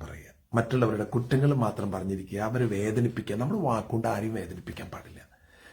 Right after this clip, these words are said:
തെറ്റുകളും കുറ്റങ്ങളും ഉണ്ടെങ്കിൽ തന്നെ അത് "പോട്ടടാ, നീ അങ്ങനെ ചെയ്യരുത് ട്ടോ." നല്ല വാക്കുകൾ കൊണ്ടാണ് നമ്മൾ പായസം വെക്കേണ്ടത്, അല്ലാണ്ട് ചീത്ത വാക്കുകൾ കൊണ്ടല്ല. അങ്ങനെ ഈ അധ്യയന വർഷം ഒരു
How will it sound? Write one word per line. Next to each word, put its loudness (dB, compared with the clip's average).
തെറ്റുകളും 8
കുറ്റങ്ങളും 2
ഉണ്ടെങ്കിൽ 0
തന്നെ -2
അത് -2
"പോട്ടടാ, -2
നീ -2
അങ്ങനെ -2
ചെയ്യരുത് -4
ട്ടോ." -6
നല്ല -4
വാക്കുകൾ -4
കൊണ്ടാണ് -6
നമ്മൾ 0
പായസം 0
വെക്കേണ്ടത്, -2
അല്ലാണ്ട് 0
ചീത്ത 2
വാക്കുകൾ 2
കൊണ്ടല്ല. 0
അങ്ങനെ 4
ഈ 6
അധ്യയന 6
വർഷം 2
ഒരു 0